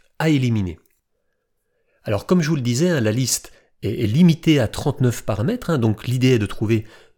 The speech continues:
ceux qui se rapprochent le plus de votre problématique. Puis à l'intersection de deux paramètres choisis, ben, se trouve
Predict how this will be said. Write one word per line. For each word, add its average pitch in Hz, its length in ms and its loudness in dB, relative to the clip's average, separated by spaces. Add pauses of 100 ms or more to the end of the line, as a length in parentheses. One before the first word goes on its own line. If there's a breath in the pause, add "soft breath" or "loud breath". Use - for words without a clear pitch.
(140)
ceux - 500 -2
qui 127 160 -6
se - 160 -2
rapprochent 143 480 0
le 117 80 4
plus - 480 -6
de 131 160 0
votre 185 280 2
problématique. 120 720 -4 (1200)
Puis 175 260 2
à 127 60 2
l'intersection 120 840 -2
de 135 140 -2
deux 190 160 2
paramètres 117 480 -2
choisis, 104 340 -2
ben, 143 120 2
se - 140 0
trouve 104 360 0